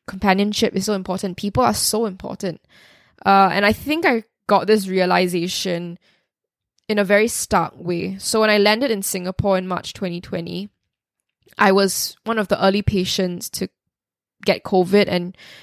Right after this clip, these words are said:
get wheeled off to the national hospitals, where I was kind of trapped there for,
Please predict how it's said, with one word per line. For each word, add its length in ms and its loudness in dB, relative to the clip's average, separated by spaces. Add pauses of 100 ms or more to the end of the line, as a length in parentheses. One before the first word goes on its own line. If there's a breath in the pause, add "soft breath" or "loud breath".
(180 loud breath)
get 200 0
wheeled 400 -2
off 360 0
to 160 -2
the 80 0
national 500 -4
hospitals, 840 -4 (320 loud breath)
where 160 6
I 20 8
was 160 4
kind 160 -2
of 80 -6
trapped 540 -6
there 280 -4 (320 soft breath)
for, 640 -4